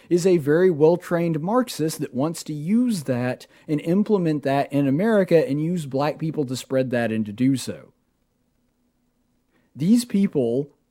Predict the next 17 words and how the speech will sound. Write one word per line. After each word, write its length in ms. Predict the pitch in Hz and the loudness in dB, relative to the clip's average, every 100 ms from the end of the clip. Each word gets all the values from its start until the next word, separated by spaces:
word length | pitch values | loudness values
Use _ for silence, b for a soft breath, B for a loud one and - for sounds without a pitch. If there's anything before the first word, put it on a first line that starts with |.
| _ | _
have 200 | 160 175 | 0 2
been 160 | 185 180 | 2 0
pretending 540 | 165 - 180 214 220 | -2 0 2 4 4
to 60 | 185 | 2
be 140 | 170 | -2
something 400 | 156 143 139 147 | -2 -4 0 0
that 160 | 135 123 | -2 -2
they 140 | 127 | 0
are 120 | 127 | 0
not 300 | 139 214 185 - | 0 2 0 0
and 100 | 156 | 0
have 220 | 156 147 | 0 0
gotten 560 | 156 165 139 139 117 117 | 0 0 0 -4 -4 -2
wide 360 | 147 214 214 | 2 2 0
support. 600 | - 170 240 202 98 - - _ _ _ | -4 -4 2 2 2 -8 -20 _ _ _
I 200 | 170 180 | -4 0
mean, 460 | 190 202 190 170 | 4 4 2 0